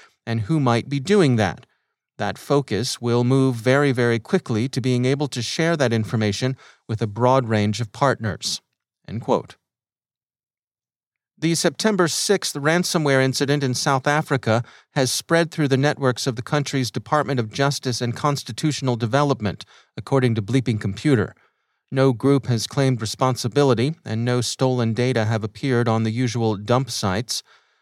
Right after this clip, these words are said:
The department says it has no evidence that any data were compromised and that it's working to restore its networks. Thus far, the most important service disruptions have been in child maintenance payments,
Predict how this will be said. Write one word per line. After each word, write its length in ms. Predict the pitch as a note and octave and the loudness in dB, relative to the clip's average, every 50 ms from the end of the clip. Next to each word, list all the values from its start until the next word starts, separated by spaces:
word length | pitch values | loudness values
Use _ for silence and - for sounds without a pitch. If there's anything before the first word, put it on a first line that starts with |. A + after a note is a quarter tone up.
| _ _ _ | _ _ _
The 80 | A2+ | -6
department 520 | G2+ G#2 G2+ - C3 B2+ - B2+ A#2 G#2+ - | -6 -6 -2 0 0 0 0 0 -2 -2 -2
says 340 | - - A2 G2+ A2+ A#2 A2 | -2 -2 0 0 0 0 -2
it 140 | B2+ A#2 | -2 0
has 260 | B2 C3+ C3 B2+ - - | 2 2 2 2 2 2
no 180 | C3+ C3+ B2+ B2+ | 2 2 2 2
evidence 520 | - C3 C#3 C#3 C#3 A#2 A2 A2+ A#2 - | 2 2 2 2 2 2 2 0 -2 -2
that 160 | - A#2+ G#2+ | -2 -2 -2
any 300 | - - B2+ C#3+ D#3 C#3 | 0 0 0 0 0 0
data 280 | A2 A#2 G#2 G#2 G2+ G#2+ | 2 2 0 2 2 0
were 120 | G2+ G2 | -2 -2
compromised 800 | G2 - C#3+ C#3+ D3 C#3 C#3 A#2 G#2 F#2+ F#2 F#2+ A2+ C3+ - - _ - - _ _ _ _ | -2 0 0 0 0 0 0 0 0 0 0 0 -2 -2 -4 -8 _ -20 -20 _ _ _ _
and 180 | - G#2+ G#2+ G#2 | -6 -4 -2 0
that 120 | G#2+ G#2 | 0 0
it's 180 | A2 G#2 - - | 0 -2 -2 -2
working 340 | A#2 A#2+ A2+ - B2 A2+ A2 | 0 0 0 0 0 -2 0
to 140 | - B2 A2+ | 0 -2 -2
restore 580 | G#2 G#2 - - - - C#3+ C3+ B2 A2+ A2 | -2 -2 -2 -4 -2 0 2 4 4 4 4
its 260 | - - A#2+ - - | 2 0 -4 -4 -2
networks. 640 | D3 D3+ D3+ A2+ A#2+ A#2+ G2 D#2 - - - - - - _ _ _ _ _ _ _ _ _ _ _ _ | -2 0 0 0 0 0 -2 -2 -4 -8 -8 -8 -8 -10 _ _ _ _ _ _ _ _ _ _ _ _
Thus 240 | - A#2 A#2 - - | 0 0 0 0 -4
far, 420 | - - C#3+ C#3 C3 A2 G#2+ A#2+ | -2 0 2 4 4 6 4 4
the 120 | B2 B2 A#2+ | 2 2 2
most 280 | A#2 A#2+ B2 A#2 - | 2 2 2 2 0
important 540 | B2+ A#2 G2+ - - D#3+ D#3 - B2 A#2+ A2 | -2 -4 -4 0 2 2 2 2 0 -2 -2
service 400 | - - D3+ D3+ D3 D3 C3+ - | -2 0 0 2 2 2 0 0
disruptions 720 | - A2+ G#2 - - A2 G#2 G2+ - - A#2+ B2+ C3+ - | -2 -6 -6 0 0 0 0 0 -2 -6 -6 -6 -4 -2
have 160 | - B2 G#2+ G#2+ | -2 -4 -2 0
been 160 | B2+ A#2+ A#2+ | 0 0 0
in 120 | A#2 A2+ | 0 0
child 440 | G#2 - - D3+ C#3+ C#3 C3 B2 A2 | -2 -2 -2 0 2 2 2 0 0
maintenance 480 | A#2 B2 C3+ D3 F#2+ C3 A2+ G2+ - - | 0 0 0 0 0 -2 -2 -2 -2 -4
payments, 500 | - A#2 G#2 F#2 G2 B2 D#3 - - | -4 -4 -2 0 -2 -2 -2 -4 -6